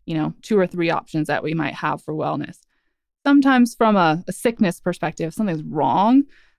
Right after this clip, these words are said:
Sometimes it can be a little bit easier for the veterinarian to enter into that conversation first and say, "I'm, I'm seeing,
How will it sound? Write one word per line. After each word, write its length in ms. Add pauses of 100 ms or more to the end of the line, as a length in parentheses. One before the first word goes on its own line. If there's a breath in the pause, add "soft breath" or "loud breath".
(140)
Sometimes 300
it 80
can 120
be 120
a 80
little 140
bit 160
easier 280
for 160
the 100
veterinarian 600
to 180
enter 260
into 200
that 200
conversation 800
first 400
and 120
say, 100
"I'm, 200 (160)
I'm 160
seeing, 440